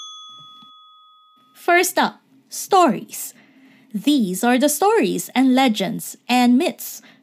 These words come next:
that are told within the company, such as how the company started, who founded it, how projects are created and completed, tales of past successes and failures, even inspiring stories of individuals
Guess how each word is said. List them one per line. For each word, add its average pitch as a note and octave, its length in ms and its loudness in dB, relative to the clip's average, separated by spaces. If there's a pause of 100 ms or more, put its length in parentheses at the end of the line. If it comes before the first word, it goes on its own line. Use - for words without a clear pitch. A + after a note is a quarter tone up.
that G3 380 0
are G3 100 -4
told G#3 320 -2
within E4 300 -4
the E4+ 80 -2
company, G#3 520 -2 (280)
such - 280 -2
as F#3+ 280 -2
how G3+ 200 0
the G3+ 80 0
company F#3+ 440 -6
started, G3+ 600 -4 (360)
who C4+ 200 0
founded F3+ 480 -4
it, B3 280 -4 (420)
how E4+ 120 4
projects C#4+ 580 0 (100)
are G3+ 180 0
created G3+ 840 -4
and A#3+ 300 0
completed, A#3+ 760 -4 (540)
tales F4+ 400 2
of G#3+ 180 0
past D#4+ 320 0
successes B3 680 -2
and G3 160 -4
failures, A#3 720 0 (320)
even D#4+ 340 0
inspiring C#4+ 640 0
stories A#3+ 500 -2
of G#3+ 200 -4
individuals A#3 840 -2